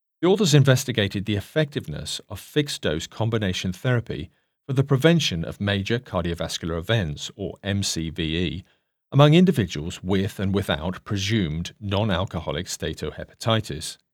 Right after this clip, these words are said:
or P nash. A total of two thousand four hundred participants over fifty were randomized into the intervention and control groups. Participants in the intervention group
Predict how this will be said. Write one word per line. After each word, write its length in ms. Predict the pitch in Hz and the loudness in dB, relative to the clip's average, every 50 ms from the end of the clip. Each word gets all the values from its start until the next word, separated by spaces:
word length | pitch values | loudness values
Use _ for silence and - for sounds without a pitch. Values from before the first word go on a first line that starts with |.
| _ _ _ _ _ | _ _ _ _ _
or 200 | 87 80 - - _ _ _ | -12 -12 -12 -14 _ _ _
P 200 | - 110 104 98 | -4 -2 -2 -2
nash. 520 | 82 - - - 85 - - - - - _ _ _ _ _ _ _ _ _ _ _ _ _ _ _ _ _ _ _ _ _ _ _ _ _ _ _ _ _ _ - | -4 -6 -8 -12 -12 -12 -12 -12 -12 -14 _ _ _ _ _ _ _ _ _ _ _ _ _ _ _ _ _ _ _ _ _ _ _ _ _ _ _ _ _ _ -4
A 40 | |
total 340 | - - 156 151 139 127 95 | 4 6 6 6 6 4 0
of 100 | 85 - | -2 -2
two 200 | - - 127 135 | 0 2 2 2
thousand 440 | - - 92 73 73 - 82 78 - | 4 2 -2 -2 -2 -4 -6 -6 -4
four 180 | - 107 104 104 | -2 -2 0 2
hundred 260 | 113 98 92 101 - | 0 0 -2 -6 -8
participants 720 | - 85 82 - - 123 127 - - - - 76 80 - 92 | -8 -8 -8 -2 -2 -2 -2 -2 -4 -8 -10 -10 -8 -6 -6
over 180 | 90 82 78 | -6 -6 -8
fifty 560 | - - 131 127 - - - - - - - _ _ _ _ _ _ _ _ - 92 | -6 -2 -2 -2 -2 -4 -8 -12 -12 -12 -14 _ _ _ _ _ _ _ _ -4 0
were 60 | 87 | 4
randomized 600 | 101 107 135 151 151 98 78 69 71 82 - - | 4 6 6 4 2 0 -2 -4 -6 -8 -6 -6
into 200 | 92 90 - - | -6 -6 -4 -4
the 120 | 92 87 | -4 -2
intervention 680 | 90 - - 92 - 104 120 127 - - - 73 82 - - | -2 -2 -4 -2 0 0 0 0 0 -2 -4 -6 -6 -6 -8
and 100 | 92 95 | -8 -6
control 420 | - 95 92 - - - 127 120 104 | -4 -4 -4 -2 2 2 2 2 2
groups. 520 | - 78 67 67 - - - - - - _ _ _ _ _ _ _ _ _ _ _ _ _ _ _ _ _ _ _ _ _ | 0 -4 -8 -10 -10 -10 -10 -10 -10 -10 _ _ _ _ _ _ _ _ _ _ _ _ _ _ _ _ _ _ _ _ _
Participants 560 | - 78 - - 90 - - - 90 85 - - | -12 -8 -6 -4 -4 -4 -6 -6 -8 -8 -6 -4
in 100 | 85 85 | -2 -2
the 120 | 85 87 | -2 -2
intervention 520 | 87 85 82 - 101 117 139 139 - 117 | -4 -4 -4 -2 0 2 2 2 0 -2
group 300 | 95 92 87 92 104 - | -2 0 0 0 -2 -2